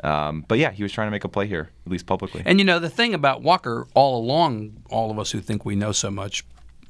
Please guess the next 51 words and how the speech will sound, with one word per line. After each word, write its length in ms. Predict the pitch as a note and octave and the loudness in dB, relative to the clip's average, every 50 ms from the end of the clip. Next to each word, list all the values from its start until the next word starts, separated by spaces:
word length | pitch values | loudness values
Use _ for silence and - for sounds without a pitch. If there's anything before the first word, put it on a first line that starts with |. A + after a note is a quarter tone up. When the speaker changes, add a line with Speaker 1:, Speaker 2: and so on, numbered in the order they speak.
| - C#3 - - - | -18 -18 -16 -12 -2
Speaker 2:
proven 340 | - B2+ B2 A2 G2 G2+ G#2 | 2 4 4 4 2 0 -2
every 260 | G2+ F#2 G2+ G2 F#2 | -2 -2 -4 -4 -4
day 180 | G2+ G2+ G2 | -4 -4 -4
that 120 | F#2+ F#2+ G2+ | -6 -8 -10
we 140 | F#2+ F#2 F#2 | -12 -4 2
don't, 420 | - C#3 D3+ C#3 G2+ - - - - - _ _ - - - - - - | 4 6 6 4 2 -2 -8 -16 -18 -20 _ _ -20 -20 -20 -20 -14 -6
we 180 | C3 C3+ D#3 D#3 | 0 2 4 4
all 180 | C3+ A#2 A#2 A2+ | 4 4 2 0
thought, 360 | - - B2 G#2 A2 A#2 B2+ | -4 -4 -2 0 0 0 2
well, 220 | E3 D3 A#2+ B2+ | 2 2 2 2
Walker's 440 | A#2+ G#2+ G#2+ A2+ A2+ - C3 A#2+ G#2+ | 0 0 0 0 0 0 -4 -6 -6
the 60 | A#2 | -6
kind 220 | - - A2 G#2 G#2+ | -8 -6 -4 -4 -4
of 60 | G#2+ | -4
guy 340 | G2+ G2 F#2+ F#2+ G2 G#2 G#2 | -4 -4 -4 -2 -4 -4 -6
who 220 | E2 F#2+ G2 G2 | -6 -6 -6 -6
can 200 | G2 - - G#2+ | -6 -4 -2 0
straddle 800 | G2 - - - - A#2 A2 G#2 G2 G2 G2+ G2+ G#2 A2 A2+ G#2+ - - - - - - - - | 0 0 0 0 0 -2 -2 0 0 -2 -2 -4 -6 -6 -8 -8 -10 -14 -20 -20 -20 -14 -8 -6
Speaker 1:
Mm-hmm. 280 | F2 F2 F#2 E2+ D#2+ E2+ F2+ | -4 -2 -2 -2 -4 -4 -4
Speaker 2:
the 160 | - A#2 A2 | 0 0 0
two 180 | G#2+ - C3 B2+ | 0 0 0 0
sides 320 | C3 - A#2 A2 A2 G2+ | 2 2 2 2 0 -2
of 60 | G#2 G#2 | -6 -6
the 60 | G#2+ | -6
Republican 380 | G#2+ G2 G#2+ G2 G2 G2+ A#2 B2 | -6 -4 -4 -4 -4 -4 -4 0
Party 240 | B2+ F3+ F#3 E3 A#2 | 2 4 4 2 2
these 120 | F#2+ - | -2 -6
days. 240 | - G#2+ F#2+ G2+ - | -10 -12 -12 -10 -8
He 120 | - G#2+ | -6 -4
has 180 | F#2+ G#2 G2 G2+ | -2 -2 -2 -2
appealed 380 | G2 - - B2 A#2+ A2+ A2 | -4 -4 -2 -2 0 0 0
to 80 | - A#2 | -2 -6
the 100 | G2+ G2+ | -6 -6
Tea 180 | - - A#2 A2 | -6 -6 -6 -4
Party 300 | - G#2+ G#2 G2+ G2 G2 | -2 -4 -4 -4 -6 -6
guys. 280 | G2+ F#2+ F#2 G#2 G#2+ - | -6 -4 -4 -2 -2 -2
They 40 | A2 | 0
love 220 | G#2 G#2 A2 A2 | 0 -2 -2 -2
the 80 | A2 G#2 | -2 -2
fact 240 | F2+ A2 G#2 G2 - | 0 0 -2 -2 -2
that 80 | A2 | -4
he 60 | G#2+ | -6
busted 340 | G2 G2+ G2+ G2 - - F#2+ | -4 -2 -2 -2 -4 -6 -8
the 80 | F#2 G2 | -6 -2
unions. 720 | A2 D3+ F3+ F#3 E3 D3 C3+ A#2+ A#2 A2+ A2 G#2 - - | 0 2 2 2 2 0 0 -2 -2 -2 -4 -4 -6 -8
Speaker 1:
Mm-hmm. 520 | - - - - - - - - - - A#2 | -10 -14 -20 -20 -18 -18 -18 -14 -2 4 8
Speaker 2:
Walker's 400 | B2 B2+ B2 B2+ A#2+ A#2 - - | 8 8 6 4 -4 -4 -4 -8
personal 440 | - - - C#3+ B2+ - - A#2+ | -6 -2 -2 -2 0 0 -2 -2
story 400 | A2 - - B2 A2+ A2+ A2+ G#2+ | -2 -2 0 0 0 0 0 -2
appeals 420 | G#2 - - C3 A#2+ A2+ A2 G#2+ - | -4 -4 -2 0 0 0 0 -2 -6
to, 360 | - - A#2+ G#2+ G2+ G2+ G2 | -6 -4 -2 -2 0 -2 -4